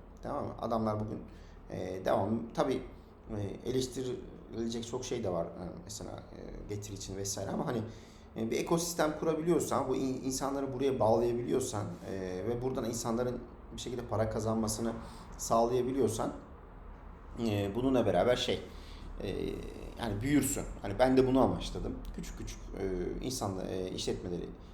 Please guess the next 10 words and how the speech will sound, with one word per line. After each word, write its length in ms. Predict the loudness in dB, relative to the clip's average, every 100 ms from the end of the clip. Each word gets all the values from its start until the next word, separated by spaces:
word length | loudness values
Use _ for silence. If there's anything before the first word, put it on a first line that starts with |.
| 4
dahil 320 | 10 10 10 6
edeyim. 340 | 4 2 -2 -4 -12 -14 -14 -4
Ondan 200 | 0 2
sonra 260 | 0 -4 0
büyüyeyim. 320 | 0 0 -4 -10 -14 -14 -12
E, 240 | -10 -8
sayıca 480 | -2 2 2 2 -2
olarak 320 | -2 -4 -4
büyüyeyim 260 | -4 -6 -8 -12
düşündüm. 320 | -10 -6 -6